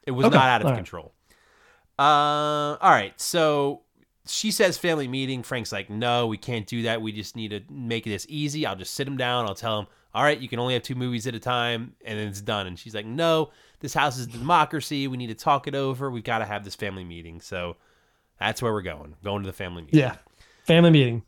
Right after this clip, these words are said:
Speaker 1: Uh, we've
Speaker 2: Healthy
Speaker 1: got
Speaker 2: discussion is good.
Speaker 1: I guess. Uh, Frank's carrying down, uh, Brendan, who's just, like, screaming 'cause he doesn't wanna go to this family meeting. Um,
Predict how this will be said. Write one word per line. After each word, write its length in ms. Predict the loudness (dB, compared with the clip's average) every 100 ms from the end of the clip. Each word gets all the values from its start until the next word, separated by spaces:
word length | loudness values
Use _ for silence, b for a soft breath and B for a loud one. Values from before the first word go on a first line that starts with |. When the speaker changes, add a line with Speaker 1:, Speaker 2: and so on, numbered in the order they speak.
| 0
Speaker 1:
Uh, 160 | 2 6
we've 80 |
Speaker 2:
Healthy 160 | 6 8
Speaker 1:
got 60 | 8
Speaker 2:
discussion 400 | 6 4 4 2
is 100 | 0
good. 500 | -4 -6 -6 -8 -10 _ _ _ -10
Speaker 1:
I 60 |
guess. 380 | -8 -8 -8 -10 -4
Uh, 140 | -4
Frank's 400 | -2 0 0 -2
carrying 420 | 0 0 2 -2
down, 480 | 0 0 2 0 -2
uh, 200 | -4 -4
Brendan, 580 | -4 -4 -2 -2 -2 -2
who's 240 | -4 -6
just, 280 | -6 -8 -6
like, 220 | -8 -6
screaming 800 | -6 -8 -6 0 0 0 -4 -6
'cause 100 | 2
he 80 | 4
doesn't 220 | 6 4
wanna 160 | 2 2
go 140 | -2
to 80 | -2
this 160 | -4 -4
family 360 | -2 -2 -2
meeting. 460 | -4 -4 -4 -4 -6 b b b b -2
Um, 600 | 0 2 2 0 -2